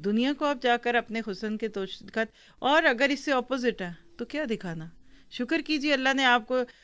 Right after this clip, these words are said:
जैसा भी बनाया, ढके छुपे रहिए। यहाँ तो हर बंदे को नुमाया होने का शौक है जी, इसीलिए ना कि शैतान ने मत मार दी, सीधी चीज़ उल्टी। जी, वो कहते हैं ना कि जो ना खूब था वो खूब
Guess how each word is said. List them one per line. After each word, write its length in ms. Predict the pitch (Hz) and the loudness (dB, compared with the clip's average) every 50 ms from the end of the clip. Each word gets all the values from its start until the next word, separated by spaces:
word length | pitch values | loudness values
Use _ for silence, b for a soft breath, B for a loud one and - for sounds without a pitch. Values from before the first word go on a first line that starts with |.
| B B B B | B B B B
जैसा 280 | 220 226 226 - 269 254 | 2 4 4 4 2 0
भी 160 | 247 277 269 | 0 0 -4
बनाया, 300 | 226 220 226 214 214 220 | -2 0 2 4 4 4
ढके 280 | 214 220 208 190 220 240 | 4 0 -4 -2 -2 -2
छुपे 300 | - 269 247 - 269 262 | -2 -4 -6 -4 -4 -2
रहिए। 360 | 254 247 240 233 240 233 220 - - - - - - - | -2 -2 -4 -4 -6 -10 -12 -16 -20 -20 -20 -20 -16 -10
यहाँ 260 | 185 180 185 175 214 202 | -6 -6 -4 -4 -4 -4
तो 100 | - 175 | -4 -8
हर 240 | 151 156 175 196 220 | -6 -2 -2 -2 -2
बंदे 320 | 226 240 254 254 240 269 262 | 0 -2 -2 -2 -2 -4 -4
को 160 | - 262 262 | -6 -4 -2
नुमाया 340 | 247 247 233 233 226 233 226 | -2 0 0 0 0 -2 -2
होने 220 | 226 220 220 226 | -2 -2 -4 -4
का 120 | 214 233 | -4 -6
शौक 340 | 226 - - 190 185 190 - | -8 -8 -8 -10 -10 -10 -16
है 80 | 214 202 - - - - _ _ _ _ _ b b b b b b b b b - - | -20 -20 -20 -20 -20 -20 _ _ _ _ _ b b b b b b b b b -14 -12
जी, 220 | 175 - 220 214 | -8 -6 -4 -4
इसीलिए 400 | 220 208 226 294 277 294 269 240 | -4 -2 -2 -2 0 2 2 2
ना 120 | 247 277 330 | 2 2 -2
कि 300 | 262 349 320 311 302 285 | -2 -2 0 0 0 0
शैतान 600 | - - 254 233 214 214 - 214 202 214 220 233 240 | 0 0 0 0 0 4 4 6 6 6 6 6 4
ने 300 | 240 240 247 247 254 254 b b b b b 208 | 2 2 2 2 2 0 b b b b b -2
मत 300 | 214 226 254 254 - 247 | 2 2 2 0 -2 -4
मार 260 | 208 202 180 175 160 | -4 -2 -4 -4 -6
दी, 220 | 151 151 - - - - - - - - | -10 -12 -14 -18 -18 -20 -20 -20 -18 -16
सीधी 540 | 226 220 247 285 - 277 294 302 254 311 320 269 | -12 -10 -8 -2 0 2 2 4 4 2 2 2
चीज़ 300 | 277 277 269 262 240 240 | 2 0 0 0 0 -2
उल्टी। 260 | 220 196 190 185 160 156 202 - 277 254 220 202 - - - - b b b b b b b - | -2 -2 -4 -8 -8 -8 -12 -16 -16 -18 -18 -14 -12 -12 -12 -12 b b b b b b b -4
जी, 100 | 214 220 | -2 2
वो 120 | 226 240 | 2 2
कहते 280 | 226 240 240 233 240 262 | 4 4 2 2 2 0
हैं 60 | 285 | -2
ना 80 | 339 359 | -2 -2
कि 140 | - 330 285 | -4 -4 -2
जो 160 | 220 254 247 | 0 2 2
ना 180 | 226 226 226 220 | 4 4 2 2
खूब 280 | 226 - 220 233 220 - - | 0 -2 -4 -4 -4 -2 0
था 60 | 254 226 | 0 0
वो 160 | 208 202 214 | 2 0 -2
खूब 300 | 214 - 202 208 220 220 | -4 -2 -4 -2 -2 -4